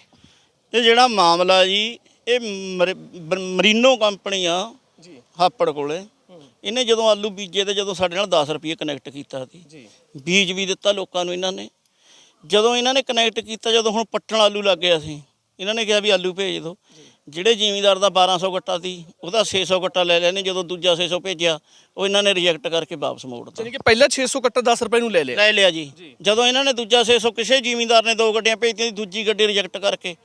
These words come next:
Speaker 2: ਹੂੰ।
Speaker 1: ਇਹਨਾਂ ਨੇ ਕਿਹਾ ਵੀ ਜਿੱਥੋਂ ਗੱਡੀ ਭਰੀ ਉੱਥੇ ਹੀ ਲਾਓ।
Speaker 2: ਜੀ।
Speaker 1: ਉਦੋਂ ਬਾਅਦ 'ਚ ਜੇ ਕੋਈ ਜ਼ਿਮੀਂਦਾਰ ਨੇ ਇਹਨਾਂ ਦੀ ਮਿੰਨਤ ਤਰਲੇ ਕਰੇ ਤਾਂ ਇਹਨਾਂ ਨੇ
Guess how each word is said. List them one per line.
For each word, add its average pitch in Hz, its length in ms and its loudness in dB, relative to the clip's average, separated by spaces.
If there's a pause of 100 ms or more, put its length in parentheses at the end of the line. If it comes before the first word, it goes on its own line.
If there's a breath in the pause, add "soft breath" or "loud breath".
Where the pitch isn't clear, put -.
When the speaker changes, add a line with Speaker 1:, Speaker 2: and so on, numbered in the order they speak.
(100)
Speaker 2:
ਹੂੰ। 170 200 -20
Speaker 1:
ਇਹਨਾਂ 220 140 0
ਨੇ 233 80 -2
ਕਿਹਾ 214 160 4
ਵੀ 226 120 -4
ਜਿੱਥੋਂ 208 380 -4
ਗੱਡੀ 208 220 -2
ਭਰੀ 220 200 -4
ਉੱਥੇ 202 220 -4
ਹੀ 180 60 -4
ਲਾਓ। 131 280 -6 (160)
Speaker 2:
ਜੀ। 139 160 -20 (400 soft breath)
Speaker 1:
ਉਦੋਂ 240 320 4
ਬਾਅਦ 240 240 6
'ਚ 277 120 -2 (540 soft breath)
ਜੇ 226 220 6
ਕੋਈ 262 180 -2
ਜ਼ਿਮੀਂਦਾਰ 262 480 2
ਨੇ 262 60 -4
ਇਹਨਾਂ 269 160 0
ਦੀ 285 80 0
ਮਿੰਨਤ 254 280 -2
ਤਰਲੇ 233 360 2
ਕਰੇ 196 400 -2 (500)
ਤਾਂ 254 240 4
ਇਹਨਾਂ 262 320 2
ਨੇ 269 180 0